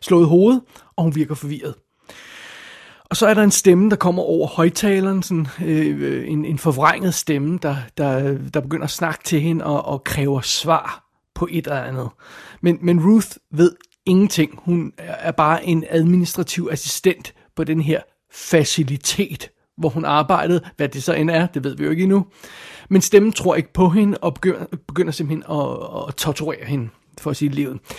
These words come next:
Øh, det virker nemlig som om, det, det er det, som det her hvide rum er designet til. Det, det har alle mulige spændende features, som for eksempel sådan noget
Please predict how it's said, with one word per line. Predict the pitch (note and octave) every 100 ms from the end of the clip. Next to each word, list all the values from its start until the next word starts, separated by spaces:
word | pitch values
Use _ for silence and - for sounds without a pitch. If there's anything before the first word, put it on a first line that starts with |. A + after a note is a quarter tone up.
| - - - -
Øh, | D#3+ - F3 F3 E3
det | F#3+
virker | E3+ G#3+ A3+
nemlig | F#3+ F#3 F#3
som | G3+
om, | D3+ D#3+ -
det, | F3+ E3 -
det |
er | E3+ -
det, | E3+
som | D#3+ F3+
det | D3 C3
her | D3+ C#3
hvide | C3 C3+ D3+ D#3+ F3
rum | E3 - D3 -
er | -
designet | C#3 D#3 - - C3+ C3 C#3+ D#3
til. | - D3+ B2+ - - - -
Det, | - -
det | F#3
har | E3+ -
alle | E3+ F#3
mulige | F#3+ F3 F3+
spændende | - - D3+ E3 F3+
features, | - E3+ C3+ G#3 D#3+ - -
som | - D#3
for | -
eksempel | - E3+ D#3+
sådan | D#3
noget | E3+ E3